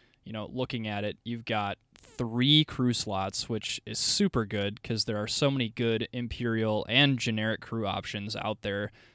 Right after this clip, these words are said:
to potentially kit out your Decimator with. Um, it's got access to the gunner slot. Again, same thing. It's got the device slot. It's got a mod slot, title. Uh, it can take torpedoes,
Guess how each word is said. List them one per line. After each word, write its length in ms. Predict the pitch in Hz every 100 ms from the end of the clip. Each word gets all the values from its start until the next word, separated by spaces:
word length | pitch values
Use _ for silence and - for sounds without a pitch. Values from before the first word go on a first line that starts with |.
| _
to 100 | -
potentially 380 | 120 123 117 113
kit 160 | - 110
out 100 | 95
your 80 |
Decimator 540 | 104 104 - 110 104 101
with. 320 | 101 101 - - - _ _
Um, 300 | - - -
it's 180 | 135 -
got 220 | 135 117 -
access 360 | 120 110 123 -
to 80 |
the 100 | 107
gunner 300 | - 101 107
slot. 420 | 110 - 117 117 - -
Again, 540 | - 107 104 107 113
same 300 | - 110 113
thing. 360 | 101 101 98 113 _ _ _ _ _
It's 120 | -
got 180 | 110 -
the 80 |
device 480 | 104 - - 120 135
slot. 480 | - 127 120 113 - -
It's 160 | -
got 160 | 107 92
a 60 | 69
mod 320 | 107 120 113
slot, 460 | - 113 107 104 - _
title. 640 | - 123 123 123 113 113 110 - 117
Uh, 260 | 110 98 -
it 100 | 123
can 120 | 117
take 480 | - 110 - - - _ _ -
torpedoes, 800 | 127 110 - 117 147 196 208 -